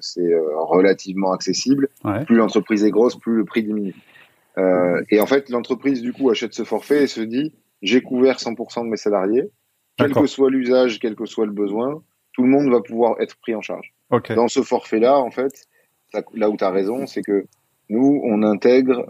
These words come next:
Speaker 1: euh, quatre séances avec un professionnel dans ce
Speaker 2: D'accord.
Speaker 1: forfait de, de, de initial.
Speaker 2: Hmm.
Speaker 1: Ensuite, euh, et pourquoi quatre séances, en fait ? Parce que en moyenne, en France, un accompagnement en psychothérapie, comme un accompagnement en coaching, la moyenne,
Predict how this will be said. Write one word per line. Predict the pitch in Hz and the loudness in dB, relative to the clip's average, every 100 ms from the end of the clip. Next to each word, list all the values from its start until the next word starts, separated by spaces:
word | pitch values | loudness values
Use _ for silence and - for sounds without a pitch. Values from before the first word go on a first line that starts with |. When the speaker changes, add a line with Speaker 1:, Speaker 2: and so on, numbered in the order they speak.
| - | 0
Speaker 1:
euh, | 95 95 92 92 90 90 82 78 78 67 58 - _ _ - | 2 4 2 0 0 -2 -4 -4 -6 -8 -10 -14 _ _ -2
quatre | 123 - | -2 0
séances | 123 113 123 127 - - _ | 2 2 0 -8 -16 -20 _
avec | 95 98 | -4 -4
un | 98 | -4
professionnel | 98 95 95 98 92 - _ | -4 -4 -4 -8 -8 -12 _
dans | - | -8
ce | - | -4
Speaker 2:
D'accord. | 110 95 | 0 -2
Speaker 1:
forfait | - 104 104 | -4 -6 -6
de, | 95 90 - | -6 -14 -2
de, | 92 87 | 2 2
de | 85 87 82 - | 2 0 0 0
initial. | 95 92 92 82 - _ - - | 0 0 0 -2 -6 _ -20 -12
Speaker 2:
Hmm. | 101 - | -8 -4
Speaker 1:
Ensuite, | - 139 143 - - _ - | 2 2 2 -4 -10 _ 0
euh, | 95 | 2
et | 95 | 2
pourquoi | 87 107 123 | 0 0 2
quatre | 117 - | 0 0
séances, | 110 117 131 - | 0 0 -2 -8
en | 101 | -4
fait ? | 117 120 _ _ _ _ | -2 -2 _ _ _ _
Parce | 98 - | -12 -6
que | - 104 | 0 0
en | 107 | 0
moyenne, | 104 107 104 113 120 | 0 2 4 4 2
en | 104 | -4
France, | - 107 117 113 - _ _ _ _ - | -6 -6 -6 -8 -16 _ _ _ _ -12
un | 101 | -4
accompagnement | 104 104 104 107 107 104 104 | -2 -2 2 2 2 0 0
en | |
psychothérapie, | 98 - 104 101 95 92 117 107 | -2 -4 -2 2 2 0 -2 -2
comme | - 131 127 | 2 2 2
un | 120 | -2
accompagnement | 110 113 110 110 107 107 | -4 -4 -2 -2 -2 -4
en | 104 | -2
coaching, | 107 - - 127 139 | -2 -2 -4 -2 0
la | 107 101 | 2 4
moyenne, | 117 117 117 120 | 6 6 4 2